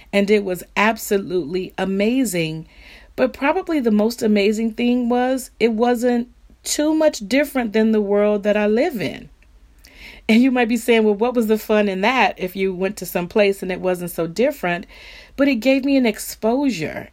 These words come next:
an exposure that people want the same thing and people are striving, you know, for the same thing in life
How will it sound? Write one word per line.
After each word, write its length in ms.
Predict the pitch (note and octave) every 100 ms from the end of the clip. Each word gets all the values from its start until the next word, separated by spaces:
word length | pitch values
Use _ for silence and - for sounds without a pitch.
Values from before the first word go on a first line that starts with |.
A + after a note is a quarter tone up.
| -
an 140 | G3+ G#3+
exposure 640 | G3+ - G#3+ A#3 B3 G#3+ G#3
that 480 | F3 F#3+ F#3 F#3 - - - -
people 440 | - B3+ B3+ B3+ A#3+
want 440 | G3+ G#3 G#3 -
the 120 | F3+
same 400 | G3 - G3+ G3
thing 600 | G3 A3 C#4+ A3 F3 F3+ -
and 180 | F#3+ F#3
people 360 | A3+ A3 A3
are 60 | G#3
striving, 760 | G#3 - G3+ A#3 B3 F#3 F3 F3 - - -
you 100 | A3
know, 180 | G#3 G3+
for 520 | - G#3 A3 A#3 A3+
the 120 | A3
same 300 | G#3+ G#3+ G#3+
thing 500 | G#3+ D#4 D4+ F3+ E3 - - - - -
in 260 | A3 A3+ G#3+
life 380 | B3 D#4 C4+